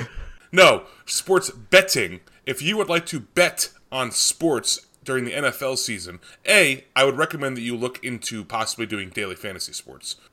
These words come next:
But if, let's say you want to do, like, real stuff, but you don't wanna find some shady guy named Joe in an alleyway to be your bookie, um, you can head over to bovada dot L V or my bookie dot A G.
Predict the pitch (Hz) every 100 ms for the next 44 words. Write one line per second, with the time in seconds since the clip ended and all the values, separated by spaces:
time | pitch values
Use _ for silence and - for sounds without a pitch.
0 | - 165 104 - _ - 160 - 202 208
1 | - 220 180 165 156 156 135 127 113 110
2 | 135 127 - 117 147 175 190 180 160 -
3 | 151 139 131 - 120 - 147 131 127 117
4 | 120 117 117 107 95 - 131 120 110 101
5 | 117 127 113 107 98 92 - _ - 107
6 | 117 98 95 120 - 85 - _ 113 104
7 | 98 90 87 _ 113 131 160 123 143 127
8 | 110 110 104 - _ - 110 95 95 _
9 | 123 110 90 101 110 131 170 - 110 110
10 | 104 - 117 113 98 104 127 165 _ _
11 | 110 104 104 107 123 104 156 165 113 98
12 | _ _ 107 101 - 135 156 - 87 -